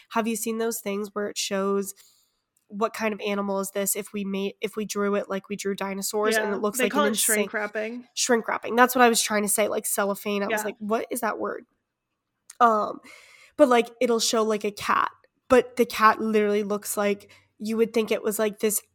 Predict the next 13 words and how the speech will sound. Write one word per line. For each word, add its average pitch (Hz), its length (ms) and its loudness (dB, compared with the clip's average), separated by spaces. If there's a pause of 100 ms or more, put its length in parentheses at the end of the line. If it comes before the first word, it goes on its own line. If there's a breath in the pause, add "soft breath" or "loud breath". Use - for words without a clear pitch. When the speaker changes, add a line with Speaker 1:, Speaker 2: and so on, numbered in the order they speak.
(200)
Speaker 1:
o-, - 420 2
otherworldly 202 920 2
animal 196 400 0
when 196 120 0
it's 196 160 -4
literally 208 220 0
just 247 240 -4
Speaker 2:
Mm-hmm. 220 120 -6
Speaker 1:
a 214 40 -2
cat, 202 320 2
but 214 140 -2 (120)
shrink - 480 -4
wrapped. - 400 -8